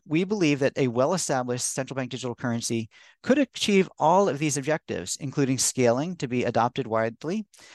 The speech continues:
It could be fully subject to regulation, and it could be as stable and secure as a fiat currency,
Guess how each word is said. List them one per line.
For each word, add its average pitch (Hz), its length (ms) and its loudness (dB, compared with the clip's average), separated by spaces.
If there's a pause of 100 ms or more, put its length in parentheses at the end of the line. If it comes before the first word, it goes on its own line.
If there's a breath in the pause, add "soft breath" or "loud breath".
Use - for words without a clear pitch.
(200 loud breath)
It - 80 -6
could 139 140 0
be 127 100 2
fully 139 260 4
subject 131 340 0
to 131 80 -6
regulation, 127 720 -2 (480 soft breath)
and 160 120 2
it - 80 -2
could 233 160 2
be 226 160 2
as 151 120 2
stable 151 380 0
and 147 100 -4
secure 143 320 -4
as 135 120 -2
a 143 40 -6
fiat 131 300 -2
currency, 127 560 -6